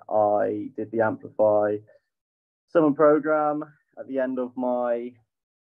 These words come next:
first or second year. It actually slips my mind which, and I think second year. Um, and then following kind of going back to uni and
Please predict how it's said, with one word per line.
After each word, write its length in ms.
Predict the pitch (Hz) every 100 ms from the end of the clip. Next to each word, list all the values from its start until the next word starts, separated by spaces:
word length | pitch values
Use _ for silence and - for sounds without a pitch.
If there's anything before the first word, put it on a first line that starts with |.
| _ _ -
first 240 | 135 127
or 120 | 120 113
second 340 | 117 117 110
year. 120 | 113
It 60 | 98
actually 260 | - -
slips 220 | - 110 -
my 80 | 101
mind 260 | 101 98
which, 200 | 101 104 -
and 80 | 104
I 60 |
think 240 | 101 101 -
second 400 | 107 - 101 101
year. 200 | 98 - _ _ -
Um, 540 | 101 101 101 98 101 _ _ _ _ _ _
and 100 | -
then 260 | 143 147 147
following 380 | 160 156 147 139
kind 140 | 143
of 80 | 131
going 160 | 139 131
back 140 | 131 -
to 60 | 135
uni 300 | 139 131 127
and 260 | 113 107